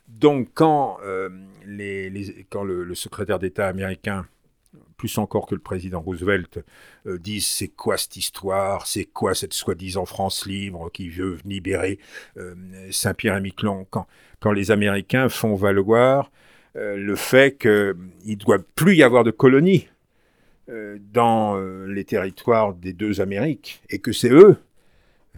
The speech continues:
qui se refusent à être colonisateurs, mais qui en ont quand même le comportement, sans le dire, qui doivent réguler les choses dans les deux continents. Quand les, le président Roosevelt et le département d'État disent ça, Muselier peut opposer,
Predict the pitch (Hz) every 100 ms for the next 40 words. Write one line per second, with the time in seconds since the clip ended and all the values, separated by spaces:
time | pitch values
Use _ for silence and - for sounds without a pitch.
0 | - _ - - - 90 85 85 92 -
1 | 110 92 95 95 - 92 95 95 95 95
2 | - 117 95 85 - 92 95 - 190 95
3 | 92 104 - - - 95 98 - 92 87
4 | 107 107 - _ - _ - 113 113 113
5 | 95 101 120 120 117 117 123 - 202 123
6 | 92 - _ _ - 107 101 110 110 101
7 | 113 139 190 - 110 104 95 95 92 90
8 | 90 90 107 101 104 95 98 92 90 101
9 | 92 95 90 90 92 - 92 87 87 -
10 | 95 82 85 82 85 80 - 165 - _
11 | _ _ _ 104 110 107 107 160 165 170
12 | 160 127 127 110 135 170